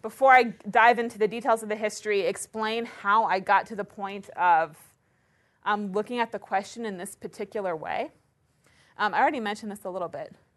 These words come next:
but again, out of the Austrian framework, we wanna push past these theories of what I, I said on the slide, exogenous enlightenment, but basically the out of the blue, people now get some better idea. "Oh,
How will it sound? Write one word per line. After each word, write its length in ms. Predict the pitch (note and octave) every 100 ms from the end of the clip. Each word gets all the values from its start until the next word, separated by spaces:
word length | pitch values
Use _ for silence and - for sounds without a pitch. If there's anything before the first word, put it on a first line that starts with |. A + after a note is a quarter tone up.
| _
but 240 | G3+ G#3+ G3+
again, 240 | G#3+ B3
out 160 | C3 A3+
of 100 | C4
the 100 | A3
Austrian 440 | G3 A3 A#3 G#3
framework, 600 | G#3 G3+ F#3 F#3+ G#3+ A3 _ _ _ _
we 80 | -
wanna 220 | A3 G3+ F#3+ _ _
push 300 | B3 A#3+ -
past 440 | - G3 G3+ -
these 200 | G#3+ G3+
theories 720 | - F#3+ F#3+ G#3 A3 G#3+ - _ _ _ -
of 400 | F#3 E3+ E3 E3 _ _ _ _ _ _ _ _ _ _ _ _ _
what 100 | F#3+
I, 180 | F#3+ F3 -
I 80 | F3+
said 160 | F#3 G3+
on 80 | F3
the 80 |
slide, 340 | F#3 F3+ F3 E3+
exogenous 580 | E3+ E3 E3 F3 F3+ F3+
enlightenment, 520 | D#3+ D#3 - G3 F3+ _
but 120 | F#3+ F#3+
basically 460 | A3 A3 - G#3+
the 140 | G#3 F#3
out 200 | F#3+ G#3+
of 100 | G3
the 60 |
blue, 420 | G3 F3 F3+ G3 C4+ _ _ _ _ _ _
people 260 | - A3+ A3+
now 240 | A3 G#3
get 440 | G#3 - G#3 G#3+ -
some 560 | - G#3 F#3+ G3 A3+ - -
better 200 | F3 F#3+
idea. 440 | F#3+ D3+ E3 B3+ _ _ _ _ _ _ _ _ _ _ -
"Oh, 360 | G#4 G3 D#3